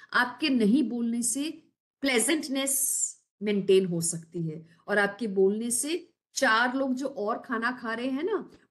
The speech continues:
वो लोग को भी लगेगा, "हाँ यार, नमक तो ज्यादा है", और बार बार वो थॉट बार बार आती रहेगी, राइट? तो it is a question that you can avoid, uh, a, a, a thing that you can, um, take care of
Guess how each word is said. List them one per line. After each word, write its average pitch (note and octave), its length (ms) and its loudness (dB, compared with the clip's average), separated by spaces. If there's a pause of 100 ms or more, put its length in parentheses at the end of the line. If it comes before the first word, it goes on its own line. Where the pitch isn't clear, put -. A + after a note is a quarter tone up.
वो G#3+ 160 2
लोग B3+ 260 6
को C4+ 60 -2
भी B3 100 2
लगेगा, A3+ 300 0
"हाँ G#3+ 300 2
यार, G3 480 2
नमक G#3 320 -4
तो F#3+ 60 2
ज्यादा E3 360 -2
है", E3 180 -2
और F3 60 -6
बार A#3 280 2
बार B3 160 2
वो A#3+ 200 -6 (100)
थॉट G3+ 200 0
बार E3 240 2
बार E3 260 -2
आती D3+ 300 -6
रहेगी, - 540 -10
राइट? - 240 -2 (320)
तो G3+ 260 2
it C4+ 100 4
is E4+ 220 2
a C#4 140 -6 (180)
question C4+ 600 0
that A#3 180 0 (140)
you A3 180 -6
can A3+ 120 -8 (160)
avoid, E3 540 2 (360)
uh, A#3+ 300 2 (320)
a, A3+ 180 -2 (280)
a, A3 80 2 (160)
a A3 60 -4 (160)
thing D4+ 240 2
that B3+ 260 0
you B3+ 140 -2
can, B3+ 240 -2 (360)
um, G3 180 4 (340)
take E4+ 320 2
care A#3+ 180 2
of G#3 140 0